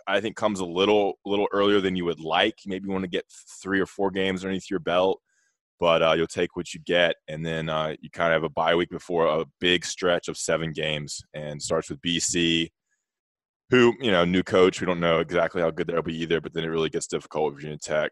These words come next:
Florida State, so forth, so on. So that, that stretch of games in October into November, seven straight games, uh, three on the road, it looks like. No, four on the road,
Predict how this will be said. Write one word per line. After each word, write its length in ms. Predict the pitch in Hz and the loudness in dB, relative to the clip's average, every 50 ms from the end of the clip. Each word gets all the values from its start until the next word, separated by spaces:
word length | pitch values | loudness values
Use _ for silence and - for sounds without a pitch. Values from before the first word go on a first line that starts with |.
| - | -8
Florida 340 | - - 76 73 73 71 - | -10 -8 -4 -4 -4 -4 -6
State, 440 | - - 80 78 76 76 76 - - _ _ _ | -8 -8 -6 -6 -6 -6 -8 -10 -12 _ _ _
so 240 | - - 76 71 71 | -16 -12 -12 -12 -12
forth, 320 | - - 73 73 71 - | -12 -12 -10 -10 -10 -12
so 260 | - - 73 71 73 | -12 -12 -10 -10 -8
on. 260 | 73 73 71 73 73 69 | -6 -6 -6 -8 -8 -10
So 360 | - - 76 73 71 69 - _ _ - _ _ _ _ _ _ | -8 -6 -4 -4 -4 -6 -8 _ _ -20 _ _ _ _ _ _
that, 180 | 87 85 87 87 | 2 2 2 4
that 220 | 87 85 82 85 - _ _ _ _ _ _ _ _ _ _ _ _ _ _ _ _ _ _ _ _ _ _ _ _ _ | 4 4 4 4 0 _ _ _ _ _ _ _ _ _ _ _ _ _ _ _ _ _ _ _ _ _ _ _ _ _
stretch 340 | - - - - 123 113 - | -12 -4 2 4 4 4 2
of 80 | 110 | 0
games 480 | 95 110 107 104 107 104 104 98 92 - | 2 4 4 4 4 2 2 0 -2 -4
in 100 | 92 90 | -2 0
October 600 | 87 85 85 - - - 101 104 98 104 104 104 | 0 0 0 -2 2 4 4 6 8 8 6 6
into 240 | 82 95 90 - 90 | 6 2 0 0 2
November, 560 | 87 85 80 76 85 95 98 98 98 95 92 | 2 2 2 4 4 4 6 6 6 4 4
seven 360 | - - - 104 92 92 95 87 | 4 2 4 4 4 4 2 0
straight 380 | - - - 95 90 90 80 - | -2 2 4 4 4 4 2 0
games, 600 | 87 90 90 90 90 90 90 87 85 - - - | 0 0 2 2 2 2 0 -2 -4 -4 -2 0
uh, 320 | - 80 80 80 80 78 | 2 2 4 4 2 0
three 360 | - - - - - 90 90 87 | -2 -8 -14 -8 -4 0 4 4
on 100 | 87 85 | 4 4
the 120 | 85 82 | 4 4
road, 280 | 82 85 85 85 85 87 | 4 4 6 6 4 4
it 60 | 76 | 2
looks 260 | 80 87 90 - - | -2 -2 -2 -2 0
like. 240 | 90 87 87 - - | 2 2 0 0 0
No, 140 | 92 90 78 | -2 -2 -2
four 500 | - - - - - - 101 101 101 98 | -6 -12 -18 -18 -8 -2 2 4 4 6
on 60 | 95 | 6
the 100 | 95 87 | 4 4
road, 280 | 90 90 90 90 87 | 4 6 6 4 4